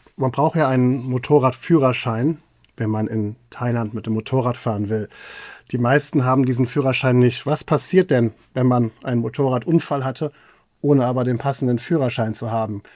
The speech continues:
Zahlt die Krankenkasse in diesem Fall dann noch oder ist es dann eigenes Verschulden und Leute müssen selbst bezahlen?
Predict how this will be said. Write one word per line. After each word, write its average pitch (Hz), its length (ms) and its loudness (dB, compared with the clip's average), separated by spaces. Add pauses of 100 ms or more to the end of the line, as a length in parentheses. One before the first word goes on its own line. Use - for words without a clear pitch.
(500)
Zahlt 131 300 -2
die 175 60 -6
Krankenkasse 170 800 -2
in 147 120 2
diesem 143 200 2
Fall 147 280 2
dann 127 180 4
noch 156 260 2
oder 185 300 2
ist 143 140 -4
es 143 100 -8
dann 139 280 2 (120)
eigenes 139 420 0
Verschulden 135 560 0
und 123 520 -4
Leute 123 200 -2
müssen 123 240 -2
selbst 117 280 -4
bezahlen? 110 500 -6